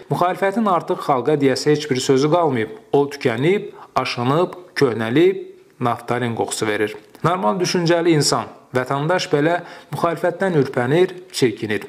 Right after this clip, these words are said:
Belə bir uğursuz sonuc nəticə etibarilə radikalların səhnədən üzü sulu getməsini şərtləndirməli idi. Bu, iqtidarın arzusu yaxud hansısa siyasi qrupun istəyi deyil. Konkret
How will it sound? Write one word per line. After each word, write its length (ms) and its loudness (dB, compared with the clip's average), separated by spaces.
Belə 240 2
bir 80 4
uğursuz 560 2
sonuc 540 0
nəticə 420 0
etibarilə 560 2
radikalların 640 0
səhnədən 600 0
üzü 240 4
sulu 300 2
getməsini 600 -2
şərtləndirməli 880 -2
idi. 100 0
Bu, 480 0
iqtidarın 480 0
arzusu 540 0
yaxud 420 0
hansısa 500 -2
siyasi 460 0
qrupun 400 0
istəyi 460 2
deyil. 260 4
Konkret 680 0